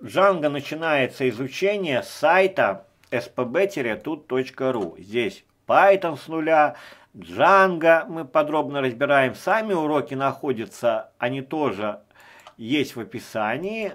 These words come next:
на сайте Python тире тут. Здесь мы, э, пишем социальную сеть на Django. И так далее, и так далее.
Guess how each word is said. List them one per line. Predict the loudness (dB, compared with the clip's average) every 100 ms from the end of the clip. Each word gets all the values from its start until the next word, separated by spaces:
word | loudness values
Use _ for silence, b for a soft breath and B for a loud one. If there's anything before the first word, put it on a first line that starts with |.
| -14
на | -10 -10
сайте | -4 0 2 2 -4 -6 -14 _ _ -18
Python | -6 0 2 0 -6
тире | -6 -4 -4
тут. | -6 -8 -8 -12 -18
Здесь | -12 -4 -4 -4
мы, | -10 -8 -10 -14 _ _ _ _ _ b b b b b b b b b b _
э, | -4 0 0
пишем | -2 -2 -2 -2 -8 -12 _
социальную | -20 -14 0 2 2 0 -8
сеть | -10 -6 -6 -6 _ -14
на | -8 -8 -8 -14
Django. | -14 -6 -4 -4 -2 0 0 -4 _ _ _ _ _ _ _ _ _ _ _ _ _ _ -20 B B B
И | 0
так | 2 4
далее, | 6 6 4
и |
так | 2 0 2
далее. | 0 0 -6